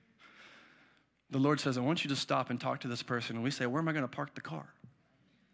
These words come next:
"I have an appointment to be to in twenty minutes. Don't you know that, Lord?" The Lord says, "I want you to be generous and give to this." And you say, "Lord, you know how much money's in my bank account."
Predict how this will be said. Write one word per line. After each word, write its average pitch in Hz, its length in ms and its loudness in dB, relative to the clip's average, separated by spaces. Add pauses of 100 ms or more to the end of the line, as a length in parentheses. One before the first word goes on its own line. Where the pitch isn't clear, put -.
(880)
"I 156 60 2
have 151 200 4
an 135 60 6
appointment 139 400 2
to 123 60 -8
be 127 160 4
to 139 140 2
in 127 80 4
twenty 147 220 6
minutes. 156 340 2
Don't 131 220 0
you 208 80 2
know 135 140 4
that, 113 180 0
Lord?" 123 240 -2 (800)
The 147 80 2
Lord 156 180 6
says, 135 160 0
"I 123 40 0
want 160 220 2
you 151 60 -8
to 131 60 0
be 123 100 0
generous 123 400 2
and 117 120 -4
give 139 140 0
to 120 80 -4
this." 110 160 -6
And 123 80 -2
you 131 60 2
say, 120 140 -2
"Lord, 160 220 0
you 240 80 4
know 226 100 4
how 127 80 0
much 120 200 0
money's 127 240 0
in 127 80 2
my 123 120 2
bank 131 220 0
account." 156 240 0